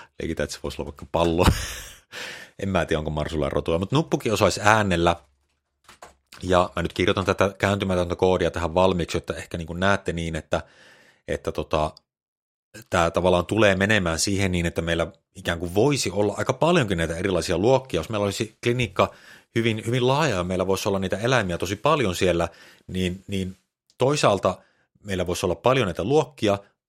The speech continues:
mutta toisaalta onko miten järkevää tehdä hyvin paljon näitä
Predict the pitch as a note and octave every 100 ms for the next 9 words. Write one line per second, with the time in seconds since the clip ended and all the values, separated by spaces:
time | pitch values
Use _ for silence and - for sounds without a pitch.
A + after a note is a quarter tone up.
0 | - G2+ D#3+ - _ F#2+ D#2+ _ _ -
1 | B2+ C#3+ C3+ G#2 G2 A2+ D3+ C#3+ G2 -
2 | A#2+ C3 C3+ G2+ A2 B2+ - F#2 F2+ F2
3 | - _ _ _ _ A2+ A2+ G#2 - G#2
4 | G#2 F#2+ A#2 C3+ C3+ G2+ F2 E2 D#2+ F2